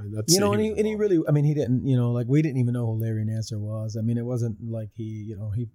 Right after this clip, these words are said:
Speaker 2: he, he really didn't. I mean, if you read his interview, I mean, he had very little interaction. I mean, but, uh, you
Speaker 1: This
Speaker 2: know,
Speaker 1: perception that he was, like, having lunch with D'Antonio in the cafeteria, you know, <laughs> it's just, you know.
Speaker 2: Well, he,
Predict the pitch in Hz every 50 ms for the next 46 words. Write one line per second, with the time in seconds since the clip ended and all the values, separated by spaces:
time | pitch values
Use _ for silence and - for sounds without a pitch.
0 | _ - 120 113 127 - - 110 - - 113 113 139 143 139 143 123 117 101 95
1 | 113 95 95 98 107 107 110 110 110 104 113 113 113 120 120 110 113 107 107 -
2 | 117 113 104 98 98 101 107 113 110 107 110 110 110 113 117 113 110 98 95 98
3 | _ _ _ _ _ _ _ _ _ - 117 120 120 117 113 120 113 117 107 110
4 | 113 110 98 104 110 104 101 104 - - 120 113 107 110 107 101 113 107 104 98
5 | 104 104 98 _ - 101 92 95 101 - _ _ _ - - - - - _ _
6 | _ _ _ _ _ _ _ _ - 175 - _ _ - 143 123 120 117 117 127
7 | 113 - - 147 143 - - 123 104 98 107 101 95 101 92 92 - - 117 95
8 | 92 92 90 95 110 113 107 - - - 90 - 101 92 95 92 - 113 110 107
9 | 107 98 87 87 85 85 - - - 101 92 - 85 - - 95 101 104 98 90
10 | 85 85 85 - - - _ - 101 87 78 - - - - - - - - -
11 | 403 - - - - - - - - - - 156 131 120 104 104 131 170 170 214